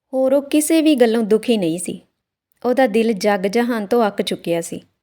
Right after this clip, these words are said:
ਕਦੇ ਉਹ ਪੇਕੀ ਚਲੀ ਜਾਂਦੀ, ਕਦੇ ਸਹੁਰੇ ਆ ਜਾਂਦੀ। ਸ਼ਾਮ ਸਿੰਘ ਉਹਨੂੰ ਕਿਸੇ ਵੀ ਗੱਲੋਂ ਤੋਂ ਵਰਜਦਾ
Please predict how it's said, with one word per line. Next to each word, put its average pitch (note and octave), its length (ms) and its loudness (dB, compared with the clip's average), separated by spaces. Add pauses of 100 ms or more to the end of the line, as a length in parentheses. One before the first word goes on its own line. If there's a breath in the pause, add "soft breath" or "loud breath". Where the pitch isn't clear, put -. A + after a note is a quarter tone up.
(400)
ਕਦੇ B3+ 220 0
ਉਹ C#4 80 4
ਪੇਕੀ B3 380 2
ਚਲੀ A#3+ 280 4
ਜਾਂਦੀ, A3 380 2
ਕਦੇ G#3+ 240 4
ਸਹੁਰੇ G3 400 2
ਆ F#3+ 100 4
ਜਾਂਦੀ। E3+ 340 -4 (320)
ਸ਼ਾਮ A#3 380 -4
ਸਿੰਘ B3+ 260 -2
ਉਹਨੂੰ A#3+ 260 2
ਕਿਸੇ C#4 380 0
ਵੀ C#4+ 100 2
ਗੱਲੋਂ G#3+ 280 0
ਤੋਂ A3 180 2
ਵਰਜਦਾ G3 520 0